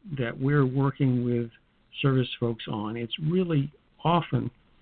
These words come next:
a question of finding an expert who can explain in a meaningful way why it is that there is, in fact, a medical connection between the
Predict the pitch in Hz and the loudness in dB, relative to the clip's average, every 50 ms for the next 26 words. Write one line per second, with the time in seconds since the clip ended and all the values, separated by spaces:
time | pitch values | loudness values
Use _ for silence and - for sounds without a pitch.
0 | _ _ _ _ _ _ _ - - _ _ _ _ _ _ - - 120 123 117 | _ _ _ _ _ _ _ -20 -20 _ _ _ _ _ _ -4 0 0 0 0
1 | - - - - 165 156 - - - 156 143 139 151 135 120 117 - - - - | 0 -2 0 2 2 2 2 2 2 2 2 2 0 -4 -8 -10 -12 -10 -4 0
2 | 151 147 151 156 151 147 147 156 160 139 123 - - 143 143 - - - - 135 | 2 4 6 6 6 6 4 2 0 -4 -8 -8 -6 -6 -6 -6 -8 -6 -4 -2
3 | 120 120 120 - _ _ _ _ _ _ _ _ _ _ _ _ - - 143 131 | -2 -4 -4 -8 _ _ _ _ _ _ _ _ _ _ _ _ -2 0 0 0
4 | - - 139 127 120 117 117 - - - - _ - 180 185 190 175 135 127 123 | 0 -2 -2 -2 -2 -4 -8 -12 -18 -20 -18 _ -4 0 2 4 4 4 4 4
5 | 120 120 123 123 - _ _ _ _ _ _ _ _ - 127 127 127 131 147 160 | 2 0 -2 -2 -4 _ _ _ _ _ _ _ _ -4 -2 0 4 4 4 4
6 | 165 160 151 - - 147 143 135 131 123 123 120 117 120 120 - _ _ _ _ | 4 4 2 2 0 -2 0 0 0 -2 -2 -2 -2 -4 -6 -8 _ _ _ _
7 | _ _ - 131 123 131 147 165 175 180 175 165 143 127 123 120 120 120 120 117 | _ _ -2 0 0 2 2 0 2 2 2 2 2 2 2 2 2 0 0 -2
8 | 117 - - - - 139 131 131 131 127 120 123 - - 139 127 131 - - 165 | -4 -6 -14 -10 -6 -6 -4 -4 -4 -4 -4 -4 -4 -2 -2 -2 0 0 2 2
9 | 175 175 156 - 151 135 131 - - 180 175 151 117 113 120 117 - - - - | 2 2 2 4 4 2 2 2 -2 -2 0 0 0 0 -2 -6 -10 -14 -12 -6
10 | - 123 120 127 127 139 143 147 - 151 135 - - 139 135 135 135 - - - | -4 -4 -2 -2 -2 -2 -2 -2 0 -2 -2 0 0 2 2 2 0 0 -2 0
11 | 131 120 110 110 113 - - - - 170 175 165 139 127 120 120 123 123 _ _ | 0 0 0 -2 -6 -8 -8 -6 -4 -2 2 2 2 2 2 0 -2 -4 _ _
12 | _ _ _ - - - _ _ _ _ - - 262 220 147 143 139 139 139 120 | _ _ _ -20 -20 -20 _ _ _ _ -16 -16 -14 -12 -12 -12 -8 -4 -2 0
13 | 120 120 123 120 127 | 0 0 -2 -4 -6